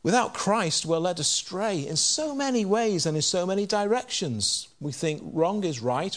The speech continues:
right is left, and up is down. We're deceived in our lifestyles, in how we view the world, in how we think life began, in what we think comes after death, in how we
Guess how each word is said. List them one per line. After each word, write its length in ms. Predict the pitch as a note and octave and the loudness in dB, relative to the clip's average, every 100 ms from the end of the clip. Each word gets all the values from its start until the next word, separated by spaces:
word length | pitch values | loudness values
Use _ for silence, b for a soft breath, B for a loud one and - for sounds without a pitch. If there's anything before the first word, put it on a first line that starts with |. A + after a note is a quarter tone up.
| - | -2
right 280 | D#3 F#3 D3+ | -2 -2 -6
is 120 | B2 | -4
left, 360 | B2 D#3 - | -4 -6 -8
and 100 | E3+ | -10
up 140 | F#3 G3+ | -8 -6
is 100 | F3 | -6
down. 300 | G3 A3 A2+ - _ _ _ _ _ _ _ _ _ _ _ _ _ _ _ _ _ _ - | -6 -8 -12 -16 _ _ _ _ _ _ _ _ _ _ _ _ _ _ _ _ _ _ -8
We're 120 | D#3 D#3 | -4 0
deceived 680 | F#3 - B3 E3 A2 - - _ _ _ _ _ B B B B | 2 2 0 -2 -4 -10 -20 _ _ _ _ _ B B B B
in 100 | D3+ | 2
our 160 | E3 F3+ | 4 4
lifestyles, 720 | G#3+ A#3 - E3 C3 A#2+ A2+ | 2 0 -2 0 0 -2 -2
in 80 | B2+ | -2
how 160 | D3+ | 0
we 140 | D#3 D3+ | 0 0
view 200 | C#3 D3+ | 2 2
the 120 | F3 | 4
world, 520 | F3 A3 G3 C#3 G#2 | 4 4 4 0 0
in 140 | A#2+ | -2
how 160 | C3 C#3+ | 0 0
we 140 | D#3+ | 0
think 480 | D3+ - B3 G#3 - | -2 0 2 0 -2
life 420 | F3+ F#3 G3+ - | 0 2 0 -2
began, 640 | G#3 E3+ D#3 F#3 F3 B2+ G#2 B B B B _ _ _ | -4 -2 0 2 2 2 -2 B B B B _ _ _
in 200 | C3+ C3+ | -4 2
what 180 | D#3+ - | 2 2
we 80 | F3+ | -2
think 300 | - F3 E3+ | -4 -6 -4
comes 260 | F#3 F3 | -6 -4
after 320 | F3+ D#3+ - D#3 | -4 -6 -10 -8
death, 480 | - A#2 A2+ - C#3 | -6 -6 -8 -14 -10
in 120 | C#3 | -6
how 160 | E3+ | -4
we 160 | G3 | -4